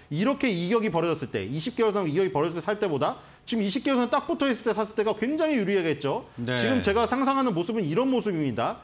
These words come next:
Speaker 1: 지금 W자를 그리면서 W자를 이 끝에를 완성하는 이 모습. 요거를 먹-, 먹자는 거죠, 요거를.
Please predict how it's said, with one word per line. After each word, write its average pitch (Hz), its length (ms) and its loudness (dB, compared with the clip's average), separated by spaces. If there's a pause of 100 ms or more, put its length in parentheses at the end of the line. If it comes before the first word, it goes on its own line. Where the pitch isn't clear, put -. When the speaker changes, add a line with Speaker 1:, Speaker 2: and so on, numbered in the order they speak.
(220)
Speaker 1:
지금 202 200 -2
W자를 269 680 2
그리면서 180 480 0
W자를 262 640 0
이 175 120 -2
끝에를 302 420 0
완성하는 220 680 2
이 143 60 0
모습. 110 280 -4 (320)
요거를 269 520 4
먹-, 135 220 0
먹자는 120 520 -2
거죠, 98 160 -6
요거를. 117 480 -2